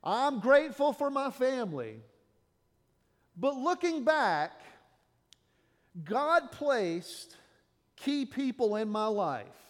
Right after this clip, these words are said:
at key moments in my life to offer up and give me a good dose of encouragement. How many of you have ever had that in your life?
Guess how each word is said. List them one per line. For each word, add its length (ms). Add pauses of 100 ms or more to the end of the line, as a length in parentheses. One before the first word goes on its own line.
(1120)
at 300
key 240
moments 600
in 120
my 160
life 520 (1600)
to 80
offer 640
up 400 (960)
and 220
give 220
me 240
a 100
good 380
dose 800 (1500)
of 160
encouragement. 680 (1000)
How 120
many 120
of 60
you 40
have 100
ever 80
had 220
that 160
in 60
your 140
life? 280